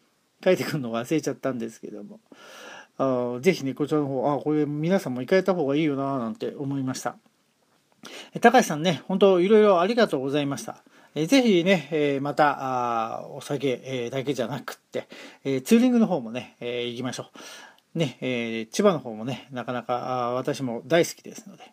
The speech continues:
よろしくお願いします。あまりうまくね、<laughs> えー、話が進められなくて申し訳ないですけども。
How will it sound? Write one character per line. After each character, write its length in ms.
よ 120
ろ 60
し 80
く 100
お 20
願 160
い 60
し 100
ま 100
す。 160
あ 100
ま 80
り 100
う 40
ま 120
く 80
ね、 280
<laughs> 0
え 80
ー、 340
話 300
が 120
進 220
め 80
ら 100
れ 80
な 100
く 100
て 180
申 160
し 60
訳 140
な 100
い 80
で 100
す 120
け 60
ど 140
も。 140